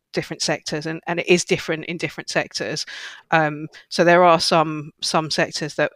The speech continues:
that are, are gonna actually benefit from the current, um, co-, and, and upcoming, um, economic, um, ructions, and there are some that are gonna be really, um, really, re-, that are gonna really, really struggle. And, and it's really important to know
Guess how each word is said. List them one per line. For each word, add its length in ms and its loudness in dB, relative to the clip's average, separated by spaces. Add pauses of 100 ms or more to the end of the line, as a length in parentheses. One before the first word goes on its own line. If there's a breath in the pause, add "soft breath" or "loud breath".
(120)
that 200 2
are, 120 -2 (160)
are 80 -2
gonna 180 0
actually 300 -2
benefit 500 0
from 140 -8
the 80 -10
current, 440 -2 (300)
um, 400 -2
co-, 200 4 (120)
and, 260 -2
and 140 -2
upcoming, 560 -6 (460 loud breath)
um, 440 0
economic, 640 -4 (280)
um, 460 -4 (320)
ructions, 640 -2
and 160 -4
there 100 0
are 40 0
some 240 -2
that 100 -6
are 80 -6
gonna 180 -6
be 120 -10
really, 460 -2 (480 loud breath)
um, 420 0 (180)
really, 240 0
re-, 200 -6
that 160 0
are 40 -2
gonna 200 -6
really, 200 -4
really 180 -6
struggle. 560 -4 (420 loud breath)
And, 360 -2
and 160 -2
it's 280 -6
really 240 0
important 360 -6
to 100 -8
know 300 -2